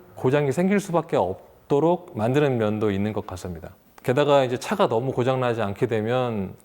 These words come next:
그 차를 수리함으로 인해서 발생되는 그런 수익들도 엄청나거든요. 이러한 수익 또한 발생되지 않기 때문에 차의 내구성을 뭐, 일부러 좀 제한하는 측면이 없지 않아 있는 것 같습니다.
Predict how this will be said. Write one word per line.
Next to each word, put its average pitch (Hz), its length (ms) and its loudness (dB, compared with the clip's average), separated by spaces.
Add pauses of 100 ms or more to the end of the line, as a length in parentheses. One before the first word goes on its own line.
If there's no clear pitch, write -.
(140)
그 117 240 -2
차를 202 340 0
수리함으로 165 1200 2
인해서 123 480 0 (260)
발생되는 123 480 -2
그런 107 140 0
수익들도 135 640 0
엄청나거든요. 87 800 -6 (320)
이러한 143 320 2
수익 175 420 0
또한 147 340 0
발생되지 131 920 -2
않기 95 260 -4
때문에 120 640 -4 (380)
차의 156 340 0
내구성을 110 920 -2
뭐, 92 180 -2
일부러 110 380 0
좀 104 160 -8
제한하는 120 840 -2
측면이 127 380 -4
없지 90 260 -6
않아 107 160 -2
있는 92 220 -6
것 90 200 -8
같습니다. 85 540 -12